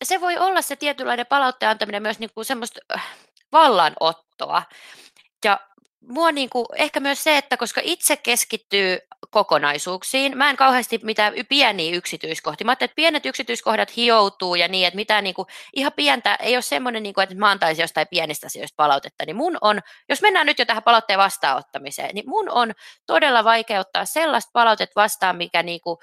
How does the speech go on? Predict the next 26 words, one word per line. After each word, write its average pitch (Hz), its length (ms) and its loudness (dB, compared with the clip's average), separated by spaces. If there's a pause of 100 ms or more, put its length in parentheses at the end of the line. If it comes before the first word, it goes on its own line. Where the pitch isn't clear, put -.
(360)
keskittyy 247 680 -2
esimerkiksi 185 540 -4
johonkin 185 400 -2
kirjoitusvirheen 175 1160 -2
tekemiseen 143 800 -2
tai 139 200 0
niinku 139 240 -6
tällaiseen. 147 560 -4
Et, 151 140 -6 (140)
et, 156 140 -4 (160)
et 170 100 -8 (100)
se 277 280 0
on 226 160 2
mulle 190 280 -2 (100)
todella 160 380 2
vaikea 143 460 0
ottaa 143 360 -4
tällaista 143 380 0
palautetta 139 640 -2
niinku - 220 -18
vastaan, 147 340 -2
vaikka 262 420 2 (240)
tavallaan 302 380 4
se 262 100 -2
olisi 254 220 -2
helppoa, 311 360 0